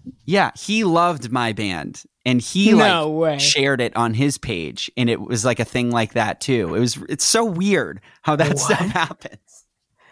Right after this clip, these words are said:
Speaker 2: God, it's so, and it's so cool because the nice, the nice thing is there's no bureaucracy. It's, like, straight to,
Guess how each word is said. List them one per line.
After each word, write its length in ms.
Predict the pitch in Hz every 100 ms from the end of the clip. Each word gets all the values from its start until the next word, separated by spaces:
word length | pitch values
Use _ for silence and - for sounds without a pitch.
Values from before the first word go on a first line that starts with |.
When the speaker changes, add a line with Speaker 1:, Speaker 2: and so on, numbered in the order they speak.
| _
Speaker 2:
God, 240 | - 214 175
it's 140 | 147
so, 300 | - 220 196 - - -
and 120 | 277
it's 120 | 226
so 240 | - 349
cool 260 | 277 294 294
because 400 | 233 190 226 196
the 80 | 208
nice, 360 | 202 233 254 - -
the 80 | 240
nice 260 | 269 311 -
thing 160 | 285
is 140 | 247 220
there's 200 | 202 208
no 300 | 233 175 -
bureaucracy. 880 | 190 190 180 160 160 160 - 135 123 _ _ -
It's, 200 | - 170
like, 140 | 208 175
straight 680 | - - 175 185 220 240 -
to, 420 | 233 202 180